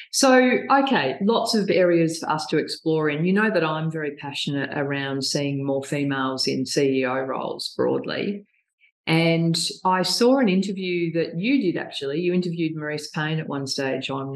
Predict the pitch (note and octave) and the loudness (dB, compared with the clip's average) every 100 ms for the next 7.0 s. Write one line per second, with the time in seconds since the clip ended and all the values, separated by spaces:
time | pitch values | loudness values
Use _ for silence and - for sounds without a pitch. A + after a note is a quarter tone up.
0 | C3+ D3 D3 C#3+ - C#3 C#3+ D#3+ - C#3 | -2 -2 0 -4 -2 -2 0 0 0 -2
1 | C3+ C3+ C#3+ C#3 C3+ C3 - G#3 C#3 - | -2 -4 -8 -6 -6 -4 0 2 2 -4
2 | - _ - F#3+ G3+ G3+ A3+ B3 B3 D4 | -16 _ 0 4 6 4 4 4 4 4
3 | A#3 F3+ F3 E3 E3 D#3 - - - - | 4 2 0 0 0 -2 -6 -8 -10 -8
4 | - E3 D#3 D#3 E3 E3 D#3+ D#3 D3+ D3 | -4 0 0 0 2 2 2 0 -2 -4
5 | D3 C#3+ C#3+ D3 D3+ D#3 C#3+ C#3+ C#3 C3+ | -6 -4 -4 -6 -6 -4 -2 0 0 -2
6 | C3+ D3 C3+ - - C#3 C#3 C3 C#3 | -6 -6 -6 -6 -4 -2 0 -2 -4